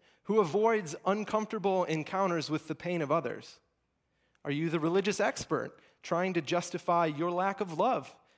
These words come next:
for others? Or are you even the Samaritan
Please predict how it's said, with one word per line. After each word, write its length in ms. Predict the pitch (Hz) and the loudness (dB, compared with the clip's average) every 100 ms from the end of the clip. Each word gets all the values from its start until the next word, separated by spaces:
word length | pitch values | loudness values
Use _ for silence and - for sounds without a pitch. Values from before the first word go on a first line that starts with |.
| _ _ - | _ _ -4
for 180 | 143 | -2
others? 560 | 139 127 - 131 - - _ _ _ _ _ - | 0 -2 -6 -12 -20 -20 _ _ _ _ _ -6
Or 100 | 180 | -4
are 80 | 247 | -2
you 180 | 240 226 | -2 -4
even 220 | 226 220 | -4 -4
the 80 | 190 | -4
Samaritan 640 | 196 160 185 147 120 | -4 -2 -2 -4 -8